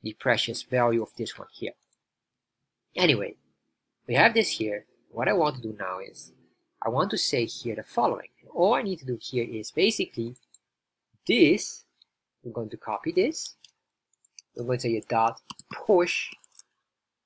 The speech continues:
What I'm going to dot push here in this data set,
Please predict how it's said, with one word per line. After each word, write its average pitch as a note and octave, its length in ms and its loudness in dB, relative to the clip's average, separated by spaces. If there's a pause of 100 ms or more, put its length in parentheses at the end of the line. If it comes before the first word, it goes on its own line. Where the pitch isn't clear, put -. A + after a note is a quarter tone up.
(180)
What B2 220 2
I'm F3 80 4
going F3+ 160 2
to E3 180 -10
dot C3+ 280 -2
push - 280 -4
here A2 240 -4 (960)
in D#3 460 8
this B3+ 260 0
data C#3+ 320 6
set, - 360 -6